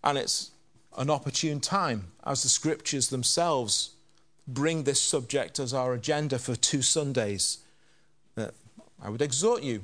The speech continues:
if you haven't done so for a while, maybe now is a good time to consider how you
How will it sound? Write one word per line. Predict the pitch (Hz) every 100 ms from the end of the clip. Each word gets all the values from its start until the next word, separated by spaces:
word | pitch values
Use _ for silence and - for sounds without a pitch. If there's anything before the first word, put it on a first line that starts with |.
| 107
if | 143
you | 135
haven't | 123 143 156 160
done | 220 269
so | 170 131
for | -
a | 113
while, | 107 101 92 - _ _ - - - - _ -
maybe | 120 123
now | 127 147
is | 143 147
a |
good | 147 190
time | - 220 220 -
to | 135
consider | 147 131 226 160 113
how | 156 143
you | 147 147